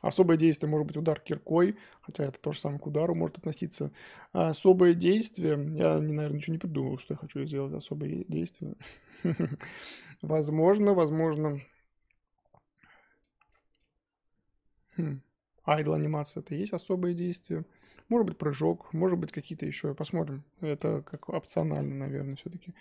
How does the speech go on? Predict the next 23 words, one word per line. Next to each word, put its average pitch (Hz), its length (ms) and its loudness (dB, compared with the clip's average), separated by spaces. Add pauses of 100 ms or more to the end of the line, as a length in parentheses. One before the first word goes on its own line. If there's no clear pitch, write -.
(480)
Если 165 220 0
я 156 60 4
придумаю 180 420 2
особое 147 360 0
действие, 143 440 -4
или 147 100 -2
у 151 60 -2
нас, 147 280 -4
м, - 160 -8 (120)
по 160 120 -6
ходу 147 420 -4 (800)
появится 156 500 2
какая-то 156 380 -2
идея, 156 420 0 (340)
я 160 320 -4
обязательно 151 520 -6
ею 151 400 -4 (180)
воспользуюсь. 139 1080 -6 (760)
Ну 175 180 6
и 247 120 6
у 214 80 4
нас 175 180 4
останется 160 600 2